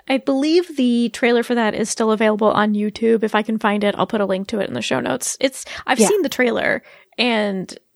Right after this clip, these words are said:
Speaker 1: the trailer itself looks pretty good. Like, the show looked like it had some promise, but I don't think it ever
Speaker 2: Yeah.
Speaker 1: got off the ground.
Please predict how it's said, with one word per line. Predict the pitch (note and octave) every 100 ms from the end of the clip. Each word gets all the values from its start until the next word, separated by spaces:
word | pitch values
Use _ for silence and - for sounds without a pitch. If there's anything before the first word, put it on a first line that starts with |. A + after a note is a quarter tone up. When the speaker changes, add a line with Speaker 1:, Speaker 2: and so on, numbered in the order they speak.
| _ _ -
Speaker 1:
the |
trailer | - G#4 C#5 E4+
itself | - D4+ C#4 G#3+
looks | G#3+ -
pretty | - D4 C4+
good. | B3+ A3 - -
Like, | G3+ -
the | A#3
show | - D4 D4+
looked | B3+ A#3+
like | A#3 G#3+
it | -
had | A3+ G#3
some | - G3+
promise, | A3 - - - - - _ _
but | B3 - -
I | A3
don't | A3
think | A#3+
it | G#3+
ever | G3+
Speaker 2:
Yeah. | G#3
Speaker 1:
got | G3 G3 -
off | G3 -
the | G#3
ground. | - - -